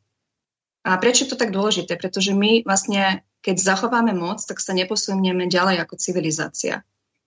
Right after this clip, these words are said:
A čím viacej človek má vlastne, mm, moci, tak tým rýchlejšie vlastne prestávajú fungovať jeho zrkadlové neuróny a centra empatie v mozgu. A taký človek, ktorý vlastne je dlhodobo u moci,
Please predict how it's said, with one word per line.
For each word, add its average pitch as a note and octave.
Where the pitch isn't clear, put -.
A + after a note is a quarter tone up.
A F#3+
čím B3+
viacej C4+
človek A#3+
má G3+
vlastne, G3
mm, F3
moci, A3+
tak F#3
tým B3
rýchlejšie A3+
vlastne -
prestávajú G#3
fungovať F#3+
jeho F3
zrkadlové G3
neuróny F3
a E3+
centra F#3+
empatie F3+
v -
mozgu. D#3+
A F#3+
taký A3+
človek, C4
ktorý G3
vlastne G3
je F#3+
dlhodobo A3
u E3+
moci, F3+